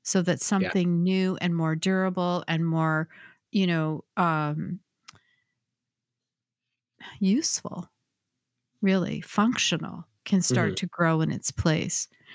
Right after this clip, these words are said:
Speaker 1: But this process is not leaving us with nothing.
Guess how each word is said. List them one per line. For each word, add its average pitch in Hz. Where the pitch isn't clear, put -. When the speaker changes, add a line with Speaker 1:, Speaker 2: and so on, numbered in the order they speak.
Speaker 1:
But 269
this 247
process 208
is 175
not 190
leaving 208
us -
with 175
nothing. 190